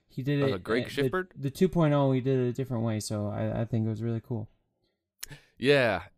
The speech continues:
Speaker 2: um, it was, yeah, that was really cool. I like those, um, Dan Schiffman, like, coding challenges. Those are really cool.
Speaker 1: Oh, yeah.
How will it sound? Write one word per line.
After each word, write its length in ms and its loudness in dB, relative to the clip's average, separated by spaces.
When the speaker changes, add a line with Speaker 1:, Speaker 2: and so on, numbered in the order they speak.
Speaker 2:
um, 380 -2
it 60 0
was, 340 -6
yeah, 180 -6
that 120 -8
was 120 -12
really 180 -8
cool. 300 -6
I 60 4
like 200 4
those, 260 0
um, 320 -6
Dan 200 -6
Schiffman, 420 -6
like, 180 -8
coding 280 -6
challenges. 520 -8
Those 180 -10
are 60 -14
really 200 -14
cool. 300 -14
Speaker 1:
Oh, 140 -6
yeah. 240 -6